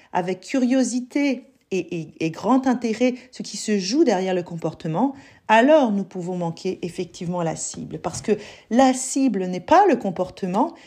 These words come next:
mais c'est ce qui va générer en arrière le comportement. Dans le cas, bien évidemment,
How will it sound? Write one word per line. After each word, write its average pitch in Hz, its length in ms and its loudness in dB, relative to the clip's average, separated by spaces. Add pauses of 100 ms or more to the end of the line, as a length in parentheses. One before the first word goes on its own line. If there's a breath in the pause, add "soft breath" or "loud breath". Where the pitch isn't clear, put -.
(140 loud breath)
mais 220 140 2
c'est 233 160 -4
ce - 100 -8
qui 220 160 -6
va 208 240 2
générer 208 920 2 (180)
en 214 200 2
arrière 175 500 -2 (260 soft breath)
le 185 140 -2
comportement. 175 840 -4 (500 soft breath)
Dans 233 160 4
le 233 80 4
cas, 233 400 4 (220 loud breath)
bien 202 260 4
évidemment, 208 800 2